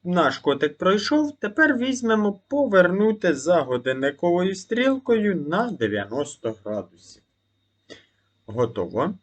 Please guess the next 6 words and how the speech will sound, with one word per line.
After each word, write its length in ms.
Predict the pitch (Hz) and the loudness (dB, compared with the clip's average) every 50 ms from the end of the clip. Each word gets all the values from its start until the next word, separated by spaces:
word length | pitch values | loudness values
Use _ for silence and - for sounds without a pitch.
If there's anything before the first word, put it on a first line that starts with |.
| _ _ _ _ - _ _ _ | _ _ _ _ -20 _ _ _
Як 220 | 156 175 196 190 220 | 4 4 4 4 4
результат, 600 | 226 240 220 233 247 262 254 320 320 320 - 269 | 2 2 2 0 -2 -2 -2 -2 -2 -2 -2 0
наш 220 | 220 208 196 - | 0 0 0 0
котик 380 | - 247 262 269 - 233 - - | 2 0 0 0 0 -4 -6 -2
побудує 600 | 143 135 131 123 123 127 151 190 214 214 208 175 | -4 -4 -2 -4 -6 -2 0 0 0 0 0 -2
квадрат. 540 | - - 156 170 165 147 131 113 101 - | -4 -2 0 0 0 0 -2 -4 -6 -6